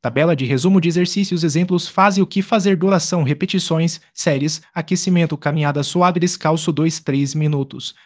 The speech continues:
mobilização do primeiro metatarso, deslizamento e rotação suave, um, dois minutos, dois, três séries, alongamento da fáscia plantar, curva de borboleta, trinta segundos, dois rondas, fortalecimento intrínseco, toalha, sob o pé, dez, quinze repetições, dois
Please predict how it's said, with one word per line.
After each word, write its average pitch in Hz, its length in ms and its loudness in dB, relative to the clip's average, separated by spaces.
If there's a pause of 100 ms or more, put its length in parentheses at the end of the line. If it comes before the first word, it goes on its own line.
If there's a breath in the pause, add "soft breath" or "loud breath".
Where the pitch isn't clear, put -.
(120)
mobilização 170 580 0
do 160 120 -2
primeiro 156 360 0
metatarso, 165 600 0
deslizamento 160 880 0
e 131 80 -2
rotação 165 580 0
suave, 180 460 2
um, 170 120 2
dois 147 300 2
minutos, 160 400 0
dois, 156 320 -2
três 135 300 -2
séries, 147 520 -2 (140 loud breath)
alongamento 175 580 0
da 147 140 0
fáscia 165 400 -2
plantar, 160 400 -2
curva 180 300 2
de 143 100 0
borboleta, 147 560 0
trinta 139 320 -6
segundos, 156 540 -2
dois 160 260 0
rondas, 180 460 0
fortalecimento 190 840 0
intrínseco, 160 480 -2
toalha, 151 460 0
sob 185 340 -2
o 175 60 -2
pé, 180 160 0
dez, 160 260 0
quinze 135 260 -4
repetições, 156 680 0
dois 151 340 -2